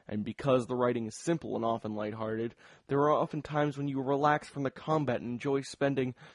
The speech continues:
completely normal and relatable time, either with friends or potential love interests. However, doing something as simple as going to the movies ties back into the combat,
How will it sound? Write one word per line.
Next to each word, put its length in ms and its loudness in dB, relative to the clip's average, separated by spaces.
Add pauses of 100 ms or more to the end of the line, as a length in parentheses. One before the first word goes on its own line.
(120)
completely 640 -2
normal 580 4
and 100 -4
relatable 580 0
time, 360 -4 (360)
either 200 -8
with 160 -12
friends 460 -6
or 220 -2
potential 500 -8
love 240 0
interests. 600 -12 (520)
However, 580 6 (280)
doing 200 4
something 360 -4
as 100 -2
simple 380 -2
as 80 -4
going 320 2
to 80 -8
the 100 -2
movies 460 0
ties 340 2
back 300 2
into 140 -4
the 100 -4
combat, 560 0